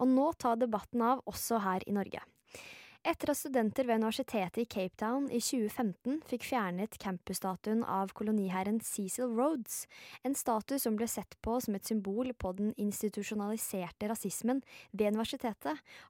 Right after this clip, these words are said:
har debatten om koloniale fremstillinger i akademia også spredt seg til universiteter som Cambridge og Oxford. Tilhengere av avkolonisering ønsker blant annet en mer balansert og ikke-eurosentrisk presentasjon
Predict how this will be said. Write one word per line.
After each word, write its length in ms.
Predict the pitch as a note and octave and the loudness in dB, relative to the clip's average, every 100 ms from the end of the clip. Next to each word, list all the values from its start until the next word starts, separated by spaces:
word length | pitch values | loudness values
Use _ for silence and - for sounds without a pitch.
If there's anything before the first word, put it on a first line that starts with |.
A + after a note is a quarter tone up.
| - | 2
har 180 | A3+ B3 | 4 4
debatten 480 | G#3 - - F3+ | 0 -4 -4 -4
om 240 | - G#3+ A3 | 0 0 0
koloniale 560 | - G#3+ A3+ G#3 F#3 | -2 0 2 2 0
fremstillinger 800 | G#3 G3 F3+ - F#3+ F#3 G#3+ A#3+ | -4 -4 -4 -6 -6 -2 0 0
i 160 | - G3+ | 0 -4
akademia 560 | G3 G#3+ A#3+ A3+ A#3 D4+ - | -2 0 2 4 2 -2 -6
også 240 | G3 - G#3+ | -4 -4 -4
spredt 240 | G3 F3 | -4 -6
seg 240 | - C#4 | -4 -4
til 160 | - G#3 | -2 -2
universiteter 640 | F#3+ - - F3+ - C#4+ - - - - | -2 -4 -6 -4 0 0 -2 -12 -20 -20
som 240 | - F#3+ F3+ | -10 -8 -4
Cambridge 560 | - B3 C#4 D4+ - | 0 2 2 0 -4
og 240 | - G3 F#3 - | -2 -2 -2 -6
Oxford. 480 | - - - - - _ - - - - - | -6 -6 -8 -10 -16 _ -20 -20 -20 -18 -4
Tilhengere 540 | G4+ D4 G3+ F#3+ B3+ D#4+ | 0 2 2 0 0 2
av 300 | G3+ G3+ A3 - | 4 2 2 0
avkolonisering 880 | G3+ F#3 - G3+ G#3 G#3 F#3+ G#3+ G#3 - | 0 0 -2 0 0 -2 0 2 0 2
ønsker 320 | B3+ G3 - | 2 2 0
blant 220 | G3+ B3 B3+ | 0 0 2
annet 300 | G#3 A3 A3+ | 0 0 0
en 140 | G#3+ G#3+ | 2 2
mer 240 | G3 G3+ | 2 0
balansert 800 | G3 G#3+ C4 - - A3 C4+ - | -2 -2 -4 -6 -4 -2 -2 -4
og 80 | A3+ | -6
ikke-eurosentrisk 960 | C4 - G3 F3+ F3+ F3+ F#3+ F#3+ A3 - - | -6 -6 -4 -2 -2 -4 -4 -2 -4 -4 -6
presentasjon 640 | G3 G#3+ A3 - C#4 F#4 | -2 0 -2 0 -2 -2